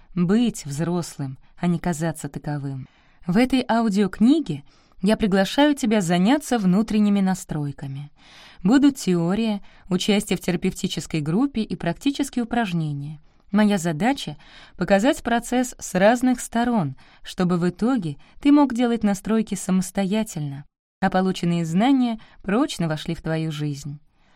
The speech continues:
Каждой внутренней сфере я уделяю большое внимание, рассматриваю её роль в жизни,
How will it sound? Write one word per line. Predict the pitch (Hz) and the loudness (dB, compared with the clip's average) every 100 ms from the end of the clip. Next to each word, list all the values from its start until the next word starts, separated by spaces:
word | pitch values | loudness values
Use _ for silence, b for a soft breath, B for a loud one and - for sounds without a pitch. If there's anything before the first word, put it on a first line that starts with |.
| - | -6
Каждой | 208 214 170 190 | 2 2 4 0
внутренней | 170 185 175 165 160 | 0 -2 -2 -4 -4
сфере | - 196 233 170 143 B B B | -6 -4 -4 -4 -8 B B B
я | 247 269 | 2 2
уделяю | 226 247 233 226 | 2 0 0 0
большое | 185 185 - 196 185 | 0 -4 -2 -4 -2
внимание, | 175 170 156 147 139 143 - B B B B | -2 -2 -4 -6 -8 -14 -18 B B B B
рассматриваю | 185 202 233 262 262 240 240 | 2 4 4 4 4 0 2
её | 214 220 233 | 2 2 2
роль | 226 214 | 2 0
в | 175 | -2
жизни, | 160 247 190 147 139 | -2 0 0 -4 -8